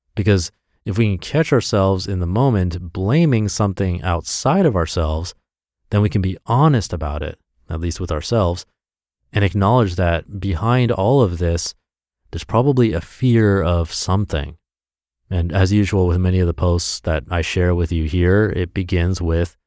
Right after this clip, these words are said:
awareness. Definitely a theme that we've been hearing this week. So if you're new here or didn't hear the last few episodes and want to hear more about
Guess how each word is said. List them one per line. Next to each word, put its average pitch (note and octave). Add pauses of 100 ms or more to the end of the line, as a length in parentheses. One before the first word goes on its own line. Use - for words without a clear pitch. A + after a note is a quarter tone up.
(180)
awareness. F2+ (560)
Definitely F#2+
a D#2+
theme F2+
that D#2+
we've D#2+
been E2
hearing E2
this G#2
week. E2 (480)
So -
if D#2
you're F2+
new G2
here F#2+
or E2+
didn't F#2+
hear F2+
the E2+
last F#2
few A2+
episodes G#2+
and F#2
want F#2
to E2
hear F2
more F2+
about D#2+